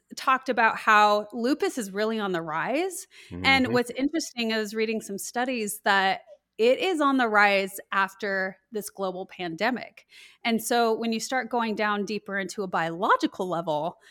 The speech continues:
Speaker 1: those, those things are activated, you know, based on the stress of the body. And so we all
Speaker 2: Yes.
Speaker 1: have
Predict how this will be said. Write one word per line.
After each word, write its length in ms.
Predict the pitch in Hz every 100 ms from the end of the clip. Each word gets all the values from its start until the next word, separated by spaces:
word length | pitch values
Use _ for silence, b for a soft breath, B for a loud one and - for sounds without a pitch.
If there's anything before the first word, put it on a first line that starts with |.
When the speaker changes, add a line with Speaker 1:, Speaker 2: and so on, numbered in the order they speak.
| b b
Speaker 1:
those, 600 | 214 202 226 240 233 226 - - _ _ 156 226 -
those 340 | 220 240 226 - -
things 360 | 285 269 226 -
are 220 | 202 190 - -
activated, 840 | 339 - 214 185 175 165 180 208 - _ _
you 80 | 226
know, 140 | 214
based 500 | 185 185 220 247 - -
on 300 | 202 190 185
the 80 | 196
stress 420 | - 202 180 -
of 100 | 175
the 80 | 180
body. 640 | - 180 220 190 - 120
And 140 | - 240
so 100 | 247
we 240 | 240 - 226
all 280 | 240 277 311
Speaker 2:
Yes. 60 |
Speaker 1:
have 480 | - 247 226 220 202